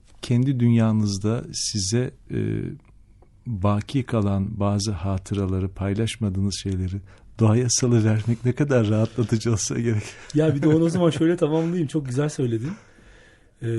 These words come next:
Speaker 2: doğa beni çalıştırıyor. Susuzsam eğer, suya ihtiyacım varsa, e, birisi hazır bana su vermiyor orada.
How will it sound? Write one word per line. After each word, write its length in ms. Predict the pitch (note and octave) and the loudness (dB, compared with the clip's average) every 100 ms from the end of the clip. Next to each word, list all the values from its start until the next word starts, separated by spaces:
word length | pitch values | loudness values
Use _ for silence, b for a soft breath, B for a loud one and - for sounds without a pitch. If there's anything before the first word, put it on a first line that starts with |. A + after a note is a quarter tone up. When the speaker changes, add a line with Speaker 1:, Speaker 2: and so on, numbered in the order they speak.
| A2+ A#2 A#2 A2+ - - | -2 -2 -4 -8 -10 0
Speaker 2:
doğa 220 | C3+ D3 | 2 4
beni 160 | C#3 D#3+ | 2 2
çalıştırıyor. 600 | C#3 A#2 - B2+ A#2+ F#2+ - _ _ _ _ _ _ _ _ - b b b b b | 0 -2 -4 -6 -4 -6 -16 _ _ _ _ _ _ _ _ -20 b b b b b
Susuzsam 680 | - - B2 E3+ F#3 - B2+ | -12 -6 -2 -2 0 0 0
eğer, 140 | A#2+ | 0
suya 400 | D3+ - - C3+ | -4 -10 -6 0
ihtiyacım 500 | C3+ B2+ C#3 B2+ B2 | 0 2 2 2 -2
varsa, 440 | D3 D#3+ - D#3+ F#3+ _ - - - - | -2 -4 -2 -4 -4 _ -20 -20 -12 -6
e, 320 | B2 A#2+ - - - | -4 -4 -8 -8 -4
birisi 260 | C3 - | -2 -2
hazır 280 | B2 A#2 C3 | -2 -2 -2
bana 160 | A#2+ C3 | -2 -2
su 200 | - B2+ | -2 0
vermiyor 360 | C3+ A#2+ A#2+ | 0 0 -2
orada. 320 | B2+ C3 A#2+ | -6 -10 -16